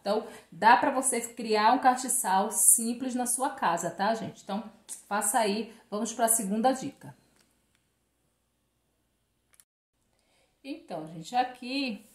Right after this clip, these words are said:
eu tô com esse guardanapo, ele tá dobrado assim. Eu vou abrir ele e vou unir ele com uma ponta aqui. Olha só. Tá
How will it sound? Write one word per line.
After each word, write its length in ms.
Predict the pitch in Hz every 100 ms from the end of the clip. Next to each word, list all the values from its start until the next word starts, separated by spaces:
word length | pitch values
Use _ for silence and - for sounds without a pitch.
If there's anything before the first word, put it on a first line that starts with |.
| - - -
eu 160 | 226 -
tô 140 | 226
com 140 | 226 233
esse 200 | 233 196
guardanapo, 720 | 202 208 202 190 180 190 214
ele 100 | 214
tá 100 | 202
dobrado 460 | 196 190 180 180
assim. 420 | 214 - 240 254 - -
Eu 180 | 294 285
vou 140 | 240
abrir 300 | 226 202 240
ele 500 | 233 196 220 285 - -
e 140 | 254
vou 280 | 233 214 247
unir 260 | 262 254 220
ele 220 | 220 240
com 140 | -
uma 260 | 233 294 -
ponta 300 | 202 240 277
aqui. 320 | 277 - 151 _ - -
Olha 220 | - 175 226
só. 280 | - - - _ _ _ _ _ _ _ _ _ _ _ _
Tá 300 | - 208 208